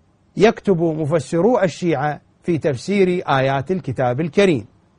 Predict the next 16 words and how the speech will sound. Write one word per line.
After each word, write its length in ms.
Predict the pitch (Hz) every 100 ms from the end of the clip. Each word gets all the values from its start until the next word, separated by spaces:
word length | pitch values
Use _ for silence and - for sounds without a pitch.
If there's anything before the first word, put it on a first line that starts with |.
| _ _ -
بينما 640 | 156 202 185 165 156 147 - _ -
روايات 600 | 160 175 190 196 254 240
أهل 320 | 202 165 143 151
البيت 500 | 131 123 143 156 _ _ -
بالعشرات 880 | 139 254 220 139 139 139 131 127 147 _ _ _ _ _ -
تقول 600 | 208 185 220 175 147 139 - _ _ _ -
بأن 640 | 185 170 170 143 131 127 - _ _ -
هذه 440 | 175 247 240 202
الآيات 540 | 175 143 147 147 147 139
تتحدث 680 | 196 180 - 196 143 151 151 139 135 _ _
عن 300 | 113 170 240
علي 760 | 202 226 254 240 254 269 269 254
وآل 440 | 170 147 143 120
علي، 300 | 113 113 120 - _
وسنقرأ 640 | 180 185 208 160 139 123 113
الروايات. 460 | 110 110 90 80